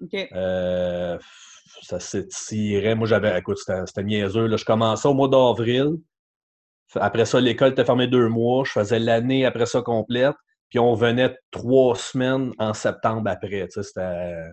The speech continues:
Speaker 2: la
Speaker 1: Ouais.
Speaker 2: session était vraiment mal faite.
Speaker 1: Ouais.
Speaker 2: Fait que, euh, on a réussi à dealer de quoi pareil pour pas revenir les trois semaines de septembre, là.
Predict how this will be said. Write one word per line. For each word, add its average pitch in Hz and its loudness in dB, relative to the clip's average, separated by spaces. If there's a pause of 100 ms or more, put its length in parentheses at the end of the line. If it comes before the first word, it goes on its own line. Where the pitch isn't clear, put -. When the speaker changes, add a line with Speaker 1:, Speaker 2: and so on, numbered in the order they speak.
(380)
Speaker 2:
la 98 -4
Speaker 1:
Ouais. - -2
Speaker 2:
session 127 -2
était 110 2
vraiment 107 0
mal 98 -2
faite. 104 -4 (500)
Speaker 1:
Ouais. 165 -10
Speaker 2:
Fait - -16
que, 160 -10
euh, 80 -16 (240)
on 90 -12
a 98 -6
réussi 101 -4
à 110 0
dealer 104 -4
de - -12
quoi 117 0
pareil 110 0
pour 104 -8
pas - -4
revenir 101 -4
les 101 -2
trois - -6
semaines 101 -10
de 101 -4
septembre, 123 -6
là. 135 -8